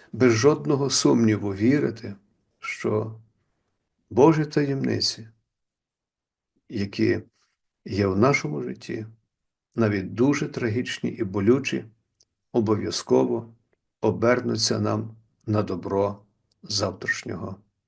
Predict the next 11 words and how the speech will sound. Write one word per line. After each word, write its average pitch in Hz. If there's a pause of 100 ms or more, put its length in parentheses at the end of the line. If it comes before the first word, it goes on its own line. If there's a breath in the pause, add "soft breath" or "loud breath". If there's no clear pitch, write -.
дня. 107 (1600 soft breath)
Єдиному 135
мудрому 123
Богові 120
через 110
Ісуса 135
Христа, 117
нашого 98
Викупителя 131
і 120
Спасителя 110